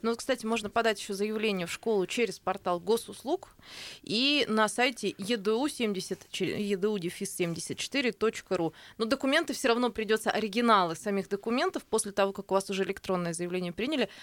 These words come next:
оригиналы надо будет в школу все равно донести, там в течение пяти-семи дней нужно будет там появиться, иначе аннулируют электронное заявление. Обратите на это внимание. Электронным дело не заканчивается,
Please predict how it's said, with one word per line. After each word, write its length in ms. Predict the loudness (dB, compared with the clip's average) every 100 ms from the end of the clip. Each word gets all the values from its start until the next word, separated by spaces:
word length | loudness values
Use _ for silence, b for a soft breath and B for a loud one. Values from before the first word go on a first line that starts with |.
| B
оригиналы 420 | 0 2 4 4
надо 160 | 4 0
будет 180 | -2 -6
в 40 |
школу 240 | -2 0 0
все 160 | 0
равно 180 | 0 2
донести, 400 | 0 -2 -4 -4
там 160 | -4 -4
в 60 |
течение 400 | -6 -6 -2 -2
пяти-семи 560 | -4 -8 -8 -6 -4 -2
дней 200 | -2 -2
нужно 260 | -2 -4 -4
будет 260 | -4 -2
там 160 | 0 0
появиться, 520 | 0 -2 -2 -2 -2
иначе 420 | 2 4 4 2
аннулируют 560 | 0 0 0 2 2 0
электронное 560 | -6 -4 0 2 0 0
заявление. 460 | -2 0 0 0
Обратите 400 | -2 -2 -4 -4
на 100 | -2
это 140 | -2 -2
внимание. 520 | -2 0 0 0 0
Электронным 560 | -2 -2 2 2 2 0
дело 260 | 0 0
не 160 | -2 -4
заканчивается, 560 | -4 -8 -12 -12 -14